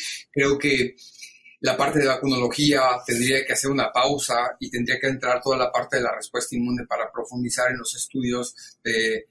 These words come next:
y conocer realmente cómo es que funciona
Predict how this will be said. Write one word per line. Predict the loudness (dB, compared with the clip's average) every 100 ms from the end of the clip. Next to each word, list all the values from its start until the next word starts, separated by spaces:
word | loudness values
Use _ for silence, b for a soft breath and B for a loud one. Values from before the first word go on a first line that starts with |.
| _
y | -6 -2
conocer | -2 0 0
realmente | 2 2 0 0 -4 -6
cómo | -8 -2 0
es | 2 0
que | -4
funciona | -12 -12 -10 -6 -4 -4